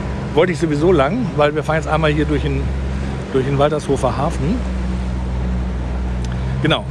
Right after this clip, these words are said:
also hier ist der Wendekreis und das er-,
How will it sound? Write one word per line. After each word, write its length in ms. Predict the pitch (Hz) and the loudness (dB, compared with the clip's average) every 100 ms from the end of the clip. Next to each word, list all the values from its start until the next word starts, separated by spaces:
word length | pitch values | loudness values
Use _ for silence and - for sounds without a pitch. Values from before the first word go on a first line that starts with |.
| 131 | 0
also 320 | 139 156 139 131 | 2 2 0 0
hier 200 | 196 220 | 2 2
ist 120 | - | 4
der 200 | 160 151 | 2 4
Wendekreis 640 | 185 214 208 180 190 - - - - | 0 -2 0 2 2 0 -8 -10 -6
und 140 | 156 156 | -4 0
das 240 | 190 - - - - | 0 -2 -8 -8 -4
er-, 220 | 165 156 | 0 0